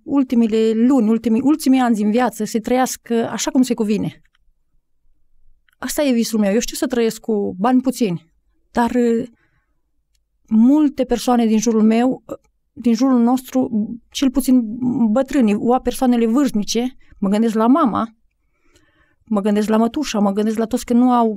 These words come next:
mediul de a, de a fi, de a trăi înconjurați de, de persoane care să le, le dăruie acel puțin de iubire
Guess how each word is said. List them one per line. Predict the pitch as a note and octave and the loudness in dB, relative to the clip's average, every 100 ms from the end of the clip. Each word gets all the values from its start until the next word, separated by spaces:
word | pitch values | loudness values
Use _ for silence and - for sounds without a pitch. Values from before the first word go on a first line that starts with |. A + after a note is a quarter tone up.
| B3 | 0
mediul | A3 A#3 B3+ C4+ A#3 | 2 4 4 2 -2
de | G#3+ A3+ | -2 0
a, | A3+ A3+ | -2 -4
de | B3+ G#3+ | -6 -2
a | B3 | -2
fi, | - C#4 C#4 B3+ B3 _ _ _ _ _ _ _ _ | 0 2 2 2 -2 _ _ _ _ _ _ _ _
de | - C4+ A#3+ | -14 -4 -4
a | |
trăi | A#3+ C4 C#4 | -2 2 4
înconjurați | C4 A#3 A3+ A3 B3 B3 G3+ | 4 2 2 2 0 -2 -2
de, | G#3+ G#3 G#3 G#3 | -2 0 -2 -4
de | F#3+ | -6
persoane | G#3+ G#3+ - B3+ B3 | -4 -4 0 2 2
care | A#3 A3 | 0 -2
să | A#3 | 0
le, | A#3 A3+ | 2 2
le | A3 G#3+ | 2 0
dăruie | G3+ C4 B3 A#3+ | 0 0 0 -2
acel | A3+ - B3+ | -4 -2 -4
puțin | - A3 B3 G3 F#3 | -2 -2 0 0 0
de | F#3+ | -2
iubire | F#3+ F#3+ B3 A#3+ G#3 F3 | 0 0 0 0 -4 -8